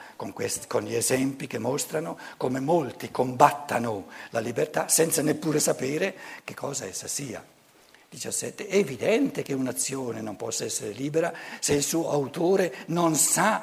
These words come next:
perché la compie. Non sa il motivo, non ha,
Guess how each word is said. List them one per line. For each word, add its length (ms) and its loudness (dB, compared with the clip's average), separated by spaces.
perché 840 4
la 180 0
compie. 520 -10
Non 140 -4
sa 140 2
il 80 4
motivo, 400 -2
non 160 -6
ha, 360 -2